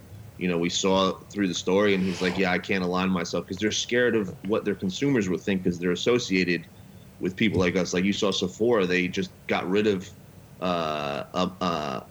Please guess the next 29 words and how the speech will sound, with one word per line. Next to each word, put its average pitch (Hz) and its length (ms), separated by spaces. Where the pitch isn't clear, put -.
an 98 80
influencer 98 640
today 85 280
because 85 340
she - 160
made 87 220
a 82 40
pro-Trump 101 540
comment. 80 380
Um, 85 420
and 95 180
to 107 120
cir-, 131 260
to 110 100
cir-, - 340
to, 135 140
in, 135 140
in 147 160
the 135 60
words 147 400
of 113 260
the, 117 220
the 107 160
new 123 180
press 139 280
secretary, 92 540
to - 60
circle 143 400
back. 107 480